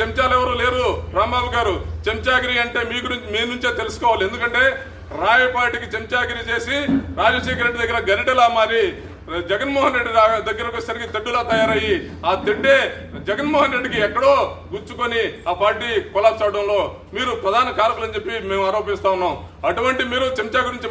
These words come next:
మాట్లాడే అర్హత మీకు లేదు. చెంచాగిరికి బెస్ట్ ఉదాహరణ మీరు. మీరు చెంచాగిరి చేయడం వల్లే మీకు రాజకీయాల్లో అవకాశాలు వచ్చినాయి. మీరు ఎమ్మెల్యే అయినా మంత్రి అయినా కేవలం మీ చెంచాగిరితోనే వచ్చింది. ఇప్పుడు మీరు చేస్తున్నటువంటి వీడియోలు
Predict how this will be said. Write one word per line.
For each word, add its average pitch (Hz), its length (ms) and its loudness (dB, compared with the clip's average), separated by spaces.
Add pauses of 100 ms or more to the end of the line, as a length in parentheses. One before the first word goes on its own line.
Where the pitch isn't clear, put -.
మాట్లాడే 220 280 0
అర్హత 226 360 2
మీకు 240 220 -6
లేదు. 247 220 2 (400)
చెంచాగిరికి 262 600 0 (160)
బెస్ట్ 254 220 -2 (200)
ఉదాహరణ 254 340 2 (120)
మీరు. 214 180 0 (300)
మీరు 214 140 -2 (100)
చెంచాగిరి 262 520 2
చేయడం 254 280 2
వల్లే 240 200 2 (300)
మీకు 202 220 -2
రాజకీయాల్లో 226 460 2
అవకాశాలు 247 440 0
వచ్చినాయి. 226 320 -2 (260)
మీరు 196 240 2
ఎమ్మెల్యే 226 320 0
అయినా 226 220 2 (100)
మంత్రి 220 220 -4
అయినా 220 220 2 (360)
కేవలం 254 380 0
మీ 220 60 -6 (120)
చెంచాగిరితోనే 226 720 -2
వచ్చింది. 202 320 0 (320)
ఇప్పుడు 254 280 -6
మీరు 240 200 -6
చేస్తున్నటువంటి 220 600 -2 (460)
వీడియోలు 262 320 2